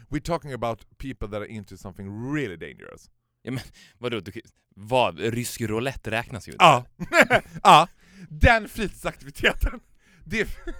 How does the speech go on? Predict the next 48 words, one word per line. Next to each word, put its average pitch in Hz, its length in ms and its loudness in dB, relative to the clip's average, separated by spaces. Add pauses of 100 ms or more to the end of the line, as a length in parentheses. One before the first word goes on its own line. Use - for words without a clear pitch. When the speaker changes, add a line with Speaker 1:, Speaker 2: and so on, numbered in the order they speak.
(280)
Speaker 1:
nej, 175 260 -2
nej, 127 120 -12
nej. 107 160 -8
Speaker 2:
Vadå, 160 160 -2
Speaker 1:
Var 143 60 2
Speaker 2:
du 147 60 0
talking 180 100 2
Speaker 1:
åttonde 170 200 2
Speaker 2:
about 135 140 -2
Speaker 1:
pers- - 40 -12
Speaker 2:
something 127 320 -2
that's 127 320 -8
really 123 280 -8
dangerous? 127 500 -10 (120)
Bergsklättring. 143 1080 -2 (180)
Speaker 1:
Nej, 175 260 -4
men 151 120 -8
det 160 60 -4
här 185 160 -6
är 170 40 -10
något 147 180 -14
som 127 100 -18
också 135 220 -12
är 127 40 -14
he-, - 140 -18
totalt 139 360 -12
kvinnodominerat. 139 640 -16 (540)
Speaker 2:
Kvinnodominerat? 185 880 -8
Speaker 1:
Ja. 110 200 -6 (540)
Det 139 80 -10
trodde 151 260 -14
du 131 80 -14
inte. 113 300 -14 (440)
Men 135 240 -10
när 131 100 -8
de 175 320 0
håller 123 160 -6
på 92 100 -12
med 90 100 -16
sport, - 320 -16
they're 175 180 -12
into 95 180 -14
some 87 220 -16
really 107 120 -14
nasty 80 300 -20
shit. - 180 -20
Speaker 2:
Vadå, 139 140 0
orientering? 120 1000 0